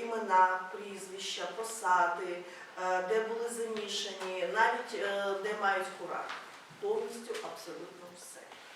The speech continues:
Все це хлопцями було передано в Службу безпеки України уже давно,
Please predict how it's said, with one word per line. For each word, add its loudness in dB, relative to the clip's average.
Все 8
це -2
хлопцями -2
було -6
передано -6
в -12
Службу -8
безпеки -10
України -12
уже -2
давно, -4